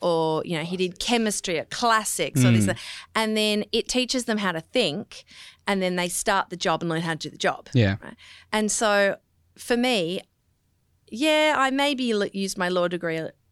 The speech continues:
Speaker 1: a bit, and it taught me how to, you know, write a good essay or pass exams. But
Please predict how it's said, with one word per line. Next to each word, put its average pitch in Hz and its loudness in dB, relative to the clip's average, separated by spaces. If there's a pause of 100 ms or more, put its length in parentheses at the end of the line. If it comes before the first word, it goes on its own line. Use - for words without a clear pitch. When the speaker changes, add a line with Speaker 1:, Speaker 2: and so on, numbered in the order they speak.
(100)
Speaker 1:
a - -6
bit, 190 -2
and 180 -4
it - -10
taught - -6
me 170 -6
how 165 -4
to, 151 -6 (380)
you 147 -14
know, 156 -10 (100)
write 160 -4
a 156 -6
good 151 -6
essay 151 -8
or 147 -12
pass 160 -8
exams. 160 -6 (560)
But 190 2